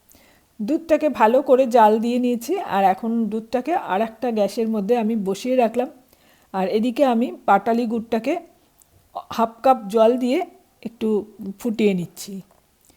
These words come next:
গুড়টা গলে গেলে একটু নাড়াচাড়া করে ভালো করে ফুটিয়ে নেব। এবার এই গুড়টা নামিয়ে নিয়েছি। আর এই দুধটা ভালো মতন ফুটে গেছে।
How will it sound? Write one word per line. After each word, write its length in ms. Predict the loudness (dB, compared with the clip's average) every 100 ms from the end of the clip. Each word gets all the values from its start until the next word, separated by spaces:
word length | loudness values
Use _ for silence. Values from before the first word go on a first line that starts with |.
| _ _ _ _ -6
গুড়টা 380 | -4 0 0 2
গলে 380 | 0 2 2
গেলে 280 | 2 0 -2 -4 -14 _ _ _ _ _ _ -16
একটু 240 | -8 -4
নাড়াচাড়া 540 | 2 2 2 2 2
করে 260 | 2 2 2
ভালো 300 | 2 2 4
করে 180 | 2 0
ফুটিয়ে 360 | -4 0 2
নেব। 260 | 0 -6 -14 -18 _ _ _ _ _ _ _ _ _ _ _ _ _ _ _ _ _ _ _ _ _ _ _ _ _
এবার 240 | -2 2
এই 140 | 2 0
গুড়টা 380 | -4 -2 -2
নামিয়ে 360 | 0 0 0 -4
নিয়েছি। 520 | -4 -6 -4 -6 -6 -18 _ _ _
আর 280 | -8 -4 -2
এই 140 | -4
দুধটা 560 | -4 -8 -10 _ -2 -2 -8 _ _ _ _ _ _ _ _ _ -20 _
ভালো 260 | -6 -4 -2
মতন 340 | -4 -4 -6 -8 _ _ _ _ _
ফুটে 300 | -8 2 4
গেছে। 360 | 4 0 -6